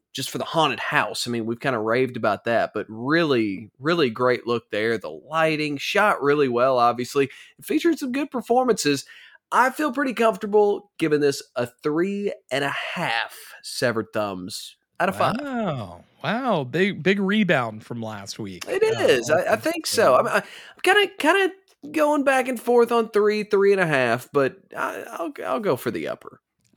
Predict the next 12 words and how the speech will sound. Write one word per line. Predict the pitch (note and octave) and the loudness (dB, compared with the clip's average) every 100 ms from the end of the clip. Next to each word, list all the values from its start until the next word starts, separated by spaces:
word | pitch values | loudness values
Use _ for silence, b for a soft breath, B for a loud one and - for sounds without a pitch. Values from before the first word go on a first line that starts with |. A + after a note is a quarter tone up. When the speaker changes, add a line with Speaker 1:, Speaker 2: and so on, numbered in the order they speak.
| E3 | -10
Speaker 2:
I'm | G3 A3 | -4 -2
gonna | F#3+ | 0
give, | E3 E3 D3 C3 | 0 2 0 0
uh, | B2+ A#2+ A#2+ | 2 2 2
Dan | A#2 C3 C#3 C3 | 0 0 0 0
final | A#2 B2+ B2 B2 A#2+ A2 | -2 -2 0 0 -2 -4
say-so, | - C#3 C3+ - A#2+ G2+ G2 A2 | -4 -4 -4 -4 -4 -6 -10 -12
uh, | B2+ | -6
on | B2+ A#2 B2 A#2+ | -6 -4 -4 -4
this | A#2 - | -6 -4
one | B2+ B2 | -4 -4
because | B2+ C#3 | -2 -2